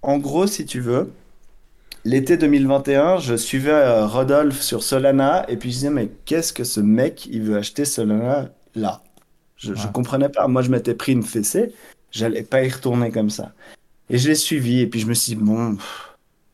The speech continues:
Speaker 1: En fait, Rodolphe, au début, j'avais de la peine avec lui parce que je trouvais qu'il était très sûr de lui et qu'il avait un discours un peu moralisateur. Mais en fait, c'est juste un discours bienveillant.
Speaker 2: Hmm.
Speaker 1: Euh, un peu dur par moments, mais ce qui est dur est parfois juste, ou ce qui est juste est parfois dur.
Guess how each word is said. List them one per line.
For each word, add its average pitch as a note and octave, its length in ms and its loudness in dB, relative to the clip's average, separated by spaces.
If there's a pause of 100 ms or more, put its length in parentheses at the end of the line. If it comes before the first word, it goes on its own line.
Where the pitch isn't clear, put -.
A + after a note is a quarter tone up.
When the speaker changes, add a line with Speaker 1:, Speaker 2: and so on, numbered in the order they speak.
(520)
Speaker 1:
En A2+ 60 -4
fait, G#3 220 0
Rodolphe, D#3 380 0
au B2+ 60 -2
début, A2+ 240 2
j'avais A#2+ 260 0
de A2 60 -4
la G#2+ 100 0
peine C#3+ 300 2
avec G#2+ 320 -2
lui D3 120 2
parce A2+ 220 -4
que A#2 100 -4
je G#2+ 120 -8
trouvais A#2+ 260 -4
qu'il A#2+ 160 -4
était G#2+ 220 -2
très E3+ 320 -2
sûr D3 240 -4
de C3+ 80 0
lui B2+ 300 2
et D3 120 2
qu'il A2+ 160 -2
avait G#2+ 160 0
un A#2 80 0
discours A#2+ 320 -4
un C3+ 60 0
peu C3 100 -4
moralisateur. B2+ 960 2
Mais G#2+ 80 0
en G#2 80 0
fait, F3 220 -2
c'est G#2+ 120 -4
juste C#3 220 -4
un B2+ 80 0
discours B2 300 -4
bienveillant. B2+ 560 0 (440)
Speaker 2:
Hmm. A2 100 -6
Speaker 1:
Euh, G#2+ 40 -6 (140)
un G#2+ 120 -4
peu D#3 160 2
dur F#3+ 340 0
par C3 160 2
moments, B2 320 2
mais G#2 380 2
ce B2 100 -6
qui - 140 -4
est A2 40 0
dur C#3+ 220 0
est B2 80 0
parfois A2 320 -4
juste, A#2 400 -6
ou A2 80 -8
ce G#2 120 -12
qui A2 80 -4
est - 20 -2
juste A#2+ 260 -6
est A#2 60 -6
parfois A2 320 -6
dur. G#2 320 -8